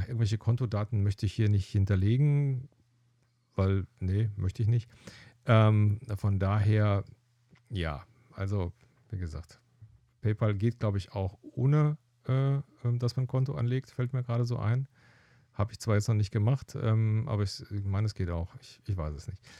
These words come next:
Also, wie gesagt, ja, ist ein Problem, aber es ist immer momentan die einzige Möglichkeit, denn ansonsten, äh, kommen wir in einen Bereich, wo, äh, wie soll ich sagen, ja,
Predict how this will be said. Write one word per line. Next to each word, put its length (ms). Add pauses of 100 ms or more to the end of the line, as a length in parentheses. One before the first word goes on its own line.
(360)
Also, 380
wie 80
gesagt, 440
ja, 440 (200)
ist 140
ein 120
Problem, 400
aber 160
es 140
ist 160
immer 240 (120)
momentan 600
die 80
einzige 400
Möglichkeit, 580
denn 140
ansonsten, 500 (800)
äh, 240
kommen 280
wir 140
in 60
einen 160
Bereich, 640
wo, 580 (500)
äh, 420
wie 140
soll 180
ich 80
sagen, 640 (560)
ja, 360